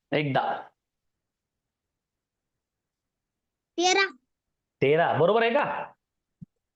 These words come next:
Speaker 2: हो, सर.
Speaker 1: हा, सात आणि पाच बारा होतात, आठ आणि पाच तेरा होतात, बघा. तेराशे तीन, हातचाला एक. हा, एक अधिक एक, दोन आणि तीन.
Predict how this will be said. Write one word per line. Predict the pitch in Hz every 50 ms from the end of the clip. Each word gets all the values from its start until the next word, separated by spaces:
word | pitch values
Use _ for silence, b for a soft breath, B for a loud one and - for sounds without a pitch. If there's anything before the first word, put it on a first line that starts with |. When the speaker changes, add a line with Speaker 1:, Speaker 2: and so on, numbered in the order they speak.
| _ _ _ _ _ _ _ _ _ _ -
Speaker 2:
हो, | 294 320 370 403
सर. | 381 403 381 339 269 - _ _ _ _ _ _ -
Speaker 1:
हा, | 139 131 120
सात | - - 135 135 -
आणि | 196 208 202
पाच | 240 240
बारा | 220 208 214 208 196
होतात, | 175 160 - 185 180
आठ | 180 156 151
आणि | 165 175 180
पाच | 175 202 254 359 370 - - - -
तेरा | 214 185 185 190
होतात, | 175 147 123 - - 104
बघा. | 98 110 98 95 90 - _ _ _ _ _ _ _ _ _ _ _ _ _ _ _ -
तेराशे | 123 131 135 147 143 - 151
तीन, | - - 165 175 202 233 226
हातचाला | 165 147 - - - 165 156 156 165 185 226 - - - - -
एक. | 202 202 175 - - - - - - _ _ _ _ _ _ _ _ _ _ _ -
हा, | 170 214 226 170 135 - - - - - _ _ _ _ _ _ _ _ _ _ _ _ _ _ _ _ _ _ _ _ _ _ _ _ _ -
एक | 151 151 175 190 185 196
अधिक | 185 180 190 190 190 196
एक, | 190 185 165 151
दोन | 175 185 190 190
आणि | 196 196 196
तीन. | 190 214 220 247 302 320 320 277